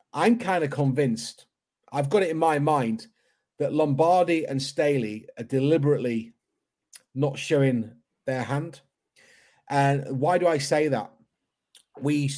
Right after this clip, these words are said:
we sat here in week ten last year, and the whole, the whole N F L network, whole of media were talking about Russell Wilson being the M V P, uh, and the Steelers being potential Super Bowl champions. Well, what happened? Seahawks crashed,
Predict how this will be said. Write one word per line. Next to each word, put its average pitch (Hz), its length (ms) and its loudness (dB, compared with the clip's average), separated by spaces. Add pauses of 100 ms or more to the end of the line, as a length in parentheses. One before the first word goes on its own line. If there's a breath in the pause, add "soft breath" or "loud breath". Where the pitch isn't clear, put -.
(100)
we 139 180 -2
sat 147 320 -6
here 160 240 4
in 139 200 0
week 147 200 -2
ten 147 220 -4
last 143 340 -4
year, 151 240 0
and 123 140 -6
the - 40 -6
whole, 156 520 0 (100)
the 123 80 -8
whole 170 220 2
N 147 80 2
F 139 140 -2
L 127 120 0
network, 127 580 -4 (240)
whole 190 240 4
of 143 60 4
media 135 260 2
were 135 60 2
talking 143 320 -6
about 127 280 -4
Russell 143 300 -4
Wilson 135 360 -2
being 123 180 -4
the 139 80 0
M 139 160 0
V 120 200 -2
P, 117 360 -6 (400 loud breath)
uh, 131 220 -2
and 131 180 -2
the 123 60 -4
Steelers 139 460 -2
being 135 180 -2
potential 131 420 -6
Super 139 260 -6
Bowl 117 180 -4
champions. 101 520 -12
Well, 127 100 -4
what 147 200 2
happened? 135 440 -6 (840)
Seahawks 156 680 2
crashed, 147 500 -4